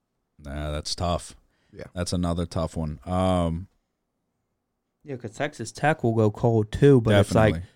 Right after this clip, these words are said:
Speaker 3: they're just relent-, their effort's relentless.
Speaker 1: Yes. So, yeah, I mean, if you're getting Texas Tech of the first round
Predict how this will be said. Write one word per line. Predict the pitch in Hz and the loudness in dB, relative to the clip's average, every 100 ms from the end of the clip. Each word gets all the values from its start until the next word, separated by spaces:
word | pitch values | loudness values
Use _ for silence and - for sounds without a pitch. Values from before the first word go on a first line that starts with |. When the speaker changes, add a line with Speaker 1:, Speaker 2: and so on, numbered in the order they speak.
| - | -2
Speaker 3:
they're | 120 147 | 2 4
just | 147 131 | 2 0
relent-, | 117 110 117 147 - | -2 0 2 2 0
their | 113 | 2
effort's | 127 151 147 123 | 4 4 2 0
relentless. | 113 113 135 160 113 - - | 0 2 2 2 -2 -4 -2
Speaker 1:
Yes. | 92 78 73 - - - | -2 0 -4 -10 -12 -8
So, | - 101 95 | 2 4 4
yeah, | 101 131 | 6 6
I | 107 | 6
mean, | 113 110 | 4 2
if | 135 | 2
you're | |
getting | 131 156 127 | 2 2 0
Texas | - - 139 135 - | 0 0 0 -2 0
Tech | 135 131 | 0 0
of | 110 | -2
the | |
first | 95 123 131 139 | 0 0 0 0
round | 135 147 151 | 0 2 0